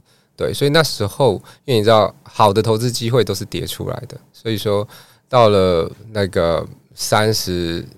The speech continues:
原本我预期，去年我在想啊，这档股票以后可能没机会了，就是越贴近就越涨到四十几块，诶，没想到去年它就跌到三十六块多，所以那时候就又开始引起我的注意，然后所以我就再检视一下自己之前的研究有没有错，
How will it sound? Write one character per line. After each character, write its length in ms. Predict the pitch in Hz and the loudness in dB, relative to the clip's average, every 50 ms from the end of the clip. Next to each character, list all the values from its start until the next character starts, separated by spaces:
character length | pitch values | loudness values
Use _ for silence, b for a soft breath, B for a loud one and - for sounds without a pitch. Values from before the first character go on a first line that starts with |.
| _ _ | _ _
原 200 | - 104 107 120 147 | -6 -4 -2 -2 2
本 300 | - 120 98 95 90 - - | 4 4 4 4 2 -4 -10
我 220 | _ - 110 110 - | _ -4 -2 -2 0
预 160 | 160 151 131 | 0 0 0
期， 240 | 120 - - - 185 | 0 -2 -2 -4 -4
去 180 | - - 202 | 0 2 4
年 160 | 165 139 110 98 | 4 6 4 4
我 60 | 95 | 4
在 120 | 117 135 | 2 2
想 220 | 131 - - 78 78 | 2 0 -4 -6 -6
啊， 80 | 87 | -6
这 100 | 92 135 | -4 -4
档 140 | 117 107 113 | -2 -2 -2
股 120 | - 82 | -4 -4
票 180 | - 117 104 87 | -2 0 0 0
以 60 | 85 | 0
后 100 | 101 101 | -2 -4
可 140 | 92 - 85 | -6 -6 -8
能 120 | 78 78 | -8 -8
没 140 | 78 71 76 | -8 -10 -10
机 240 | 78 - - 87 90 | -12 -12 -16 -16 -14
会 160 | 101 92 80 | -10 -8 -6
了， 80 | 71 - | -6 -6
就 140 | - - 92 | -8 -10 -10
是 280 | - - 95 85 - - | -8 -6 -6 -8 -8 -8
越 220 | - 107 104 92 - - _ _ | -8 -6 -6 -6 -6 -8 _ _
贴 200 | - 98 90 87 | -6 -4 -4 -4
近 200 | - - 87 85 | -4 -6 -8 -8
就 100 | 82 92 | -6 -6
越 180 | 85 87 90 80 | -6 -6 -6 -6
涨 160 | - - - | -6 -8 -8
到 140 | 76 76 - | -8 -10 -10
四 140 | - 90 | -10 -12
十 60 | 82 - | -12 -12
几 140 | - - | -14 -16
块， 160 | - - - - b b b b b b _ | -16 -16 -18 -18 b b b b b b _
诶， 80 | 127 | -2
没 120 | 131 135 147 | 0 2 4
想 140 | 131 113 107 | 4 4 4
到 100 | 117 113 | 4 2
去 180 | - - 120 | 2 0 -2
年 160 | 101 92 85 | -2 -2 -4
它 120 | 87 95 98 | -4 -6 -8
就 120 | 98 98 | -8 -8
跌 160 | 90 - 85 | -6 -6 -6
到 120 | 85 85 85 | -6 -6 -8
三 160 | - - 82 | -8 -10 -10
十 100 | - - | -10 -10
六 120 | - - | -12 -12
块 180 | - - - - - - | -14 -14 -16 -16 -16 -18
多， 80 | - - - - | -20 -20 -20 -18
所 140 | - - 110 | -6 -4 0
以 40 | 110 | 2
那 120 | 117 120 | 2 2
时 160 | 117 - - | 0 0 -2
候 100 | 98 95 | -4 -4
就 200 | 92 - - 104 95 95 - | -4 -6 -8 -8 -8 -6 -4
又 260 | 104 101 95 87 b b b b b b b _ | -2 -2 -2 -2 b b b b b b b _
开 180 | - 110 98 | -2 -2 0
始 180 | 90 - - 76 | 0 -2 -4 -6
引 160 | - 78 87 | -6 -6 -6
起 160 | - - 90 | -6 -8 -8
我 120 | - - 80 | -8 -10 -10
的 80 | 82 - | -10 -10
注 280 | - - 85 67 69 | -10 -8 -8 -8 -10
意， 60 | - - - - _ _ _ _ _ | -10 -12 -16 -20 _ _ _ _ _
然 100 | - 92 | -6 -6
后 60 | 92 | -4
所 140 | - 101 95 | -2 -2 -2
以 40 | |
我 60 | 82 80 | -2 -4
就 140 | 78 92 | -4 -6
再 340 | 90 - 98 92 85 76 76 73 | -4 -2 0 0 0 0 -2 -4
检 220 | - - 80 82 | -4 -4 -4 -4
视 200 | - - 104 95 | -4 -4 -4 -4
一 40 | 90 | -4
下 180 | - 104 87 | -4 -4 -4
自 140 | 85 - 95 | -4 -6 -8
己 120 | 80 90 - | -10 -10 -12
之 140 | - - | -14 -14
前 180 | 82 - 95 82 | -12 -12 -10 -10
的 80 | 73 71 | -10 -10
研 240 | - - 50 - 78 | -10 -10 -12 -12 -12
究 160 | - 90 82 | -10 -10 -10
有 80 | - - | -8 -8
没 100 | 69 78 | -10 -10
有 100 | 82 - | -10 -10
错， 320 | - - - - - - | -12 -12 -10 -10 -12 -12